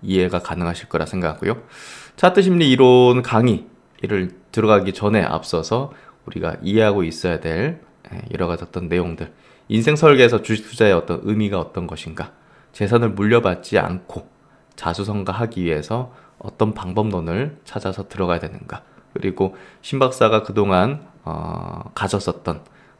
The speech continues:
고수 투자자와의 어떤 조후, 이제 조언, 그리고 가르침, 이런 것들을 통해서 어떤 시행착오를 통해, 예, 앞으로 이제, 어, 개인 투자자들이 성과를 내지 못했던 이유를 극복할 수 있는가,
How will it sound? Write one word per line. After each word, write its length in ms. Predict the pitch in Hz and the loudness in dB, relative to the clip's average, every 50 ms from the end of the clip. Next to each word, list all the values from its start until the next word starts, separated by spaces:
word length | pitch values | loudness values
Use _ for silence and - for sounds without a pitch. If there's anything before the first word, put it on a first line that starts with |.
| _ | _
고수 340 | - - 101 98 - - 107 | -8 -4 -4 -4 -4 -6 -10
투자자와의 640 | - - 123 123 117 - 107 98 92 90 87 82 80 | -8 -4 0 0 2 2 2 2 2 2 0 0 -4
어떤 500 | 78 - - - 87 82 82 80 80 82 | -6 -8 -6 -6 -6 -6 -6 -8 -10 -12
조후, 440 | - - 110 98 - 95 82 76 - - _ _ _ - - | -8 -6 -6 -4 -4 -4 -6 -6 -8 -18 _ _ _ -20 -20
이제 380 | - - - 82 76 - - - - | -16 -8 -8 -8 -8 -8 -12 -14 -10
조언, 500 | - 104 101 90 85 80 87 113 123 - _ - | -4 -4 -2 -2 -2 -4 -4 -8 -10 -14 _ -10
그리고 360 | - - 76 - - - - | -8 -8 -8 -6 -6 -6 -6
가르침, 500 | - - - 85 85 - - - - - _ _ _ _ _ _ - | -6 -8 -8 -8 -8 -12 -14 -16 -16 -16 _ _ _ _ _ _ -6
이런 220 | 90 92 85 85 | -4 -4 -4 -4
것들을 540 | 82 82 - - - - 104 120 131 127 - | -6 -10 -10 -8 -6 -2 0 0 0 -2 -2
통해서 400 | - 120 107 87 - 90 78 - - - - - - - | -4 -2 -2 -2 -4 -4 -10 -12 -14 -20 -20 -20 -18 -8
어떤 300 | - - - - 101 104 | -8 -8 -4 -4 -4 -4
시행착오를 600 | 107 - 147 147 151 147 - 139 117 107 95 92 | -2 -2 -2 -2 -2 -2 0 0 0 0 0 -2
통해, 300 | - - 104 82 - - - _ _ _ _ _ - - - - | -6 -8 -6 -6 -6 -10 -16 _ _ _ _ _ -20 -20 -16 -14
예, 180 | 82 80 - - - - _ _ _ - | -12 -12 -12 -14 -16 -20 _ _ _ -6
앞으로 320 | - 82 - - - 92 | -6 -6 -4 -4 -4 -4
이제, 240 | 87 85 90 80 - - _ - - _ _ _ - | -4 -4 -6 -8 -8 -12 _ -20 -20 _ _ _ -18
어, 320 | - - - - - 85 85 | -16 -16 -14 -14 -16 -16 -10
개인 300 | - 98 98 104 107 104 | -4 -2 0 0 0 -4
투자자들이 800 | - - 104 104 98 90 98 87 87 85 85 85 82 - 92 92 | -4 -4 0 0 0 2 2 2 2 2 0 0 -2 -2 -4 -4
성과를 400 | - - 156 151 143 131 123 92 | -2 -4 0 2 4 4 4 4
내지 200 | 92 87 - 92 | 2 2 2 -2
못했던 560 | 85 - - - 110 - - - 101 90 85 | -6 -6 -6 -6 -8 -6 -2 -4 -2 -2 -2
이유를 460 | 85 98 98 92 90 95 110 120 120 | -4 -2 -2 0 2 2 0 0 -2
극복할 440 | - 101 92 - - 110 107 98 90 | -6 -10 -8 -2 -2 0 2 0 0
수 120 | - - | -2 -10
있는가, 360 | 82 80 78 78 78 78 - | -12 -10 -8 -8 -8 -8 -10